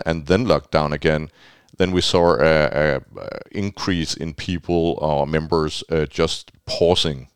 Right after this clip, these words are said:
luckily just pausing their membership. So we actually lost revenue on that one. So it's important for us to kind of keep something when we opened up again, and the shop made that happen, and with all the benefits following that.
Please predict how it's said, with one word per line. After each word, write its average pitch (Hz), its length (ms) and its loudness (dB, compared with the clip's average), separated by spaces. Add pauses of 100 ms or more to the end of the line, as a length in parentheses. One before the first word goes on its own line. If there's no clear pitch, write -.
(220)
luckily 87 340 0
just - 320 -8
pausing 73 500 -6
their 69 120 -2
membership. 78 640 -4
So - 120 -6
we 76 220 -2
actually 78 400 -4
lost 73 400 -4
revenue 80 400 0
on 71 140 -8
that 80 220 0
one. 69 260 -10 (520)
So 110 180 4
it's 104 100 4
important 107 440 2
for 92 200 4
us 85 100 0
to - 140 -8
kind 87 240 0
of - 120 -4
keep 92 300 -4 (480)
something 98 520 0
when 87 180 -2
we 85 100 2
opened 82 300 0
up 82 140 2
again, 85 340 -2 (180)
and 78 240 -8
the 80 200 -2
shop - 380 0 (120)
made 85 280 -2
that 78 200 4
happen, 80 460 -4 (100)
and 78 300 0 (360)
with 85 220 2
all 90 160 6
the 82 120 -4
benefits - 640 -4
following 73 520 -4
that. 73 260 -10